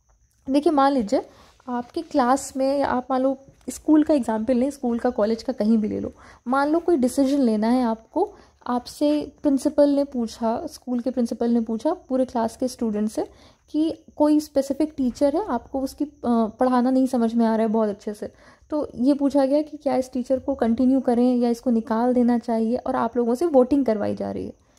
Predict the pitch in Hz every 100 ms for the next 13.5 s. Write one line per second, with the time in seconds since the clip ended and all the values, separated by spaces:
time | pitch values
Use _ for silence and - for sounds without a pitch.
0 | _ - 330 320 _ _ - 269 254 277
1 | 330 320 349 415 415 277 262 - 311 302
2 | - 285 285 - 349 277 254 277 - -
3 | 208 196 - - - _ _ _ _ -
4 | 254 262 302 - - 277 294 294 - 302
5 | - - 262 277 285 262 226 277 _ _
6 | - 214 269 269 320 320 294 226 233 339
7 | 302 240 277 - - - 285 302 349 277
8 | 277 277 285 311 330 302 220 208 - _
9 | _ _ _ _ _ - 359 269 220 254
10 | 311 320 339 320 330 226 220 226 330 262
11 | 220 240 269 285 226 254 277 277 302 302
12 | 226 220 285 294 302 302 262 233 247 277
13 | 262 220 214 226